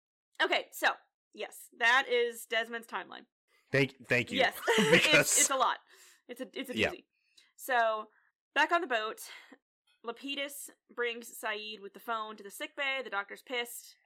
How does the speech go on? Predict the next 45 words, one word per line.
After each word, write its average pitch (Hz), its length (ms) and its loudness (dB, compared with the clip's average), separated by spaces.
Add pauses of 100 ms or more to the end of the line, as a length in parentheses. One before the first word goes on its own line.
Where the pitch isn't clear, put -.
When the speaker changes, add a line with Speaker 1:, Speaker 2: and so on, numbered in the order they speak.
(180)
Speaker 1:
He 233 60 -16
does 214 140 -8
not 214 320 2
want 220 140 -4
to 226 120 -12
allow 208 220 0
Desmond 196 380 -10
to - 40 -20
talk 208 140 -18
to 185 80 -20
Daniel 190 300 -12
on 175 80 -16
the 175 40 -20
phone. 220 560 -8 (460)
So 196 160 -10
Saeed 269 640 -2
<laughs> - 720 -10
takes 415 200 -2
care 359 220 2
of 254 80 -4
him. 294 200 -2 (480)
Speaker 2:
Yep. 160 200 2 (360)
Speaker 1:
So 240 120 -12
that 190 120 -8
Desmond 196 340 -8
can 190 100 -18
take 202 160 -12
the 202 80 -20
phone. 208 460 -8 (480)
And 240 180 0
this 247 140 -4
is 240 80 -14
when 262 100 -6
we 254 80 -6
learn 233 220 -4
he 247 100 -12
thinks 220 300 -12
that 190 140 -10 (100)
the 214 80 -18
year 208 400 -10
currently 208 380 -14
is 185 180 -14
nineteen 196 360 -14
ninety-six. 190 760 -14 (440)
Speaker 2:
Eight - 380 4